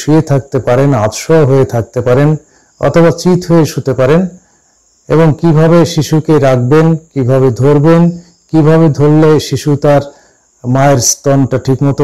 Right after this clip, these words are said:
মুখে নিতে পারবে, আমরা আজকে সেই আলোচনাগুলো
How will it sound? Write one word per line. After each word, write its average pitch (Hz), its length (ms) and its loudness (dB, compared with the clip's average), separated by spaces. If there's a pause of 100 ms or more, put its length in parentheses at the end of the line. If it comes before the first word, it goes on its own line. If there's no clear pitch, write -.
(120)
মুখে 139 220 0 (160)
নিতে 147 220 2 (100)
পারবে, 156 260 2 (440)
আমরা 127 220 -2 (300)
আজকে 120 220 -4 (100)
সেই 120 160 -4 (520)
আলোচনাগুলো 113 580 -2